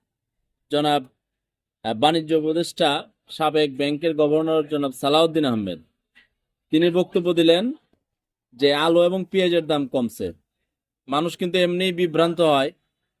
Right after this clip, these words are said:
কয় দাম তো Facebook-এ কমে, ইলিশ মাছের দামও কমে, আলুর দামও কমে, পেঁয়াজের দামও কমে।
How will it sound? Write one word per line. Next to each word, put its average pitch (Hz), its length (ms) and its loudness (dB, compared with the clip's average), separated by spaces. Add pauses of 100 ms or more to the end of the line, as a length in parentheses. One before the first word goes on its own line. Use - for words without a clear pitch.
কয় 151 220 4
দাম 170 260 0
তো 156 140 2
Facebook-এ 160 460 2
কমে, 131 260 2
ইলিশ 143 260 -2
মাছের 156 220 -4
দামও 156 260 0
কমে, 160 260 0
আলুর 147 340 0
দামও 147 240 -2
কমে, 165 220 0
পেঁয়াজের 139 340 2
দামও 120 220 -2
কমে। 92 240 -10